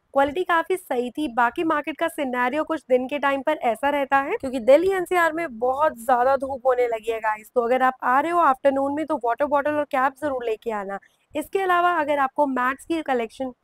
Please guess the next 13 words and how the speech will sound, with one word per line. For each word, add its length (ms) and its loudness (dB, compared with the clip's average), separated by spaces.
इसी 220 -6
के 120 -4
साथ 200 -6
साथ 220 -4
यहाँ 240 -6
पर 100 0
आपको 260 -2
ये 120 -4
मैक्रेमे 500 -4
वाले 260 -4
मिरर 280 -4
मिल 220 -8
जाएंगे, 440 -8